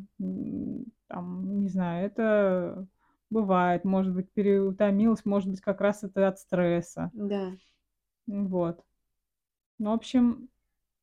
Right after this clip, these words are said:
Speaker 1: да, мне хочется вот именно с собой найти эт-, этот
Speaker 2: Мгм.
Speaker 1: контакт, и, э, я думаю, что работа, вот,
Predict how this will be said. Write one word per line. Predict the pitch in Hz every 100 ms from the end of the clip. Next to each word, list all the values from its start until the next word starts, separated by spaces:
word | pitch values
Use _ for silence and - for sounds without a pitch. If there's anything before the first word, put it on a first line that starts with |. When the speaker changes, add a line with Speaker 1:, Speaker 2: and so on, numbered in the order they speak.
| _ _ _ _ _ -
Speaker 1:
да, | 202 202 175
мне | 175 214
хочется | - 220 - _ 208
вот | 202 196 208
именно | 196 196 190
с | -
собой | - 190 190 175
найти | 170 170 - 175
эт-, | 175 _ _ _ -
этот | 247 269 254
Speaker 2:
Мгм. |
Speaker 1:
контакт, | 262 202 254 269 339 339 -
и, | 202 202
э, | 196 190 - - - - -
я | - 208 196
думаю, | 214 214 202
что | - - 202 196 190 _ _ _ _ _ _ _ _ _ _ _ _ _ _
работа, | 202 208 196 285 359 311
вот, | 240 214